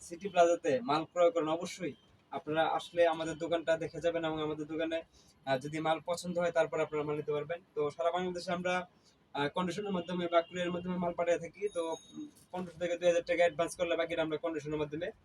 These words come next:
আপনাদেরকে পাঠিয়ে দেবো। একটা আছে ডিজাইন সাদার ভিতরেই, এটারই কালার। দেখো, এগুলো প্রত্যেকটারই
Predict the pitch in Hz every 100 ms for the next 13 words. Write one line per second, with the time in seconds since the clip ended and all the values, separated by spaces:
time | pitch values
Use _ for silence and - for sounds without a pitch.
0 | _ - 151 151 147 - - - 247 226
1 | 247 254 - - 131 135 143 170 - 143
2 | 147 143 143 147 165 - - 151 151 -
3 | 139 147 - - - _ _ _ _ _
4 | - 156 151 - 165 165 170 185 208 -
5 | 190 190 180 185